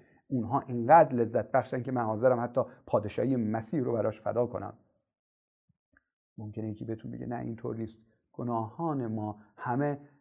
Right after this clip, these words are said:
به پای صلیب عیسی مسیح گذاشته شده، پس شما آزادید که هر کاری رو بکنید. کلام خدا میگه،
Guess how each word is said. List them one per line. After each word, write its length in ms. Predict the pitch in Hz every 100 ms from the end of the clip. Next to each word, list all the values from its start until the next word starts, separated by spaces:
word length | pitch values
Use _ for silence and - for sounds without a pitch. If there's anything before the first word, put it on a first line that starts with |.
| _
به 100 | -
پای 460 | 117 - 147 139 135
صلیب 500 | 120 - 110 139 127
عیسی 460 | 123 113 - 120 117
مسیح 480 | 107 104 - 147
گذاشته 500 | - 107 101 92 -
شده، 300 | 113 101 95 92 - -
پس 120 | 143
شما 360 | - 135 - 135
آزادید 520 | 127 127 160 151 127
که 120 | -
هر 100 | 107
کاری 260 | 104 104 98
رو 80 | 98
بکنید. 400 | - 85 85 _ _ _
کلام 440 | - 104 104 123 117
خدا 340 | 120 110 135
میگه، 320 | 135 120 139